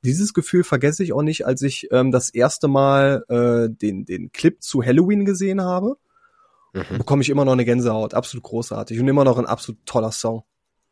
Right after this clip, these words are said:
Speaker 2: Oh, da fällt mir noch einer ein. Ähm, kennst du Babylon A D von Cradle of Filth?
Speaker 1: I-, hab ich nicht vor Augen, aber den Song kenn ich, ja.
Speaker 2: Also,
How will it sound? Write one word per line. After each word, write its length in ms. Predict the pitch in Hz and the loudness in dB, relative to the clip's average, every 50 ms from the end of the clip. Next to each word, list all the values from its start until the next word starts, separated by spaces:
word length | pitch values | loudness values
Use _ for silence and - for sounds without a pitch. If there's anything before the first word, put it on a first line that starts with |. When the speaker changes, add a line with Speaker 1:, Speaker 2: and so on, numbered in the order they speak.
| _ _ _ _ _ - - _ _ | _ _ _ _ _ -20 -20 _ _
Speaker 2:
Oh, 180 | _ - 107 117 | _ -4 0 0
da 80 | 104 90 | 0 0
fällt 180 | - 110 - | -2 -6 -6
mir 80 | 113 107 | -6 -8
noch 140 | 95 90 - | -8 -8 -8
einer 160 | 78 90 87 | -8 -8 -6
ein. 200 | 82 82 85 - _ | -8 -8 -10 -12 _
Ähm, 400 | - 98 92 92 90 90 92 95 _ - _ - _ _ _ _ _ | -6 -4 -4 -4 -4 -6 -8 -12 _ -16 _ -20 _ _ _ _ _
kennst 320 | - 120 127 131 - - 131 | -8 -8 -6 -6 -6 -4 -2
du 180 | 120 113 110 | -2 -2 -4
Babylon 520 | 95 - 110 - 123 139 139 123 120 120 101 | -4 -6 -6 -4 -2 0 0 0 0 -2 -4
A 100 | 85 90 | -8 -10
D 220 | 85 95 110 123 | -8 -8 -8 -8
von 200 | - - 120 107 | -6 -8 -10 -10
Cradle 300 | - - 107 107 117 104 | -8 -8 -4 -2 -2 -2
of 100 | 90 - | -2 -4
Filth? 420 | - - 101 139 175 - - - _ _ _ _ _ _ _ _ - _ _ _ - | -6 -4 -2 -2 -4 -6 -8 -20 _ _ _ _ _ _ _ _ -20 _ _ _ -4
Speaker 1:
I-, 580 | 90 101 107 113 113 117 117 117 120 120 117 127 | 0 2 2 2 4 4 4 4 4 2 2 0
hab 140 | 127 127 - | -2 -6 -6
ich 80 | - | -8
nicht 160 | - 151 - | -8 -8 -8
vor 220 | - - 135 - - | -4 -4 -4 0 2
Augen, 280 | 113 123 151 165 170 | 4 4 4 4 2
aber 280 | 160 151 143 143 143 139 | -2 0 2 2 2 2
den 160 | 135 135 131 | 0 -2 -4
Song 280 | - - 127 120 117 113 | -4 -4 -4 -4 -4 -4
kenn 160 | - 113 104 | -4 -6 -6
ich, 180 | 104 101 - - | -6 -6 -4 -4
ja. 200 | 104 101 95 120 | -2 -2 0 -2
Speaker 2:
Also, 240 | 120 107 113 117 | -2 -4 -6 -8